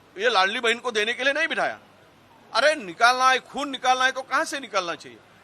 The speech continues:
जिसके पास खून है तो उससे निकालो ना। जिनके अंदर, जिनके जान के अंदर खून ही नहीं है, उनका ही खून चूसने का काम सरकार कर रही है, उस तबके का खून निकालने का काम सरकार कर रही है।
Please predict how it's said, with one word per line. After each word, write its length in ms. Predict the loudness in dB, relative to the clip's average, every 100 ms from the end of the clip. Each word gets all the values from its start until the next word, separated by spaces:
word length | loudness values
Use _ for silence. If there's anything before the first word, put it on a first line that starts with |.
| -16
जिसके 340 | -14 -12 -6 -6
पास 320 | 0 -2 -2 -8
खून 180 | -4 -2
है 140 | -2 -6 -20 _ _ _
तो 40 | -14
उससे 260 | -6 -2
निकालो 360 | -2 0 0 2
ना। 240 | 0 0 -6 -20 _ -20 -16
जिनके 280 | -14 -4 -2
अंदर, 420 | -2 -4 -8 -10
जिनके 340 | -8 -10 -8 -2
जान 240 | 0 0
के 100 | -4
अंदर 200 | -4 -4
खून 220 | -4 -4
ही 80 | -4
नहीं 140 | -2 -2
है, 80 | -2
उनका 320 | -4 -2 -2
ही 60 | -2
खून 240 | -6 -12
चूसने 340 | -12 -14 -10
का 120 | -6 -4
काम 260 | -2 -2 -4 _ _ _ _
सरकार 380 | -8 -4 0 0
कर 160 | 0 -6
रही 160 | -8
है, 100 | -12 -18 _ _ -14
उस 180 | -12 -4
तबके 300 | -4 0 0
का 160 | 0
खून 240 | -2 -6 -10
निकालने 360 | 0 0 0
का 120 | -2 -4
काम 200 | -2 -6
सरकार 320 | -8 -6 -8
कर 140 | -8 -16
रही 120 |
है। 60 | -16